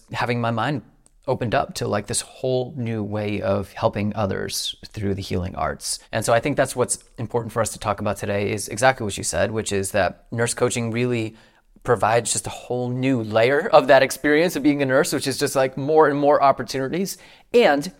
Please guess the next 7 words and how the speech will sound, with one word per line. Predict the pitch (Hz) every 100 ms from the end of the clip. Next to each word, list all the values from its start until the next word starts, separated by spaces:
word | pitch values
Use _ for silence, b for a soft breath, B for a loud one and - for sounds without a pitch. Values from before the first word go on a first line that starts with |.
| _ _
it | 170 160
also | 160 185 175
provides | - 120 110 117 131 - b b b b 135
a | 123 123 123 147 _ _ _ -
less | 127 147 - - - _
traditional | - - 117 127 - 123 110 -
pathway | - 120 120 110 95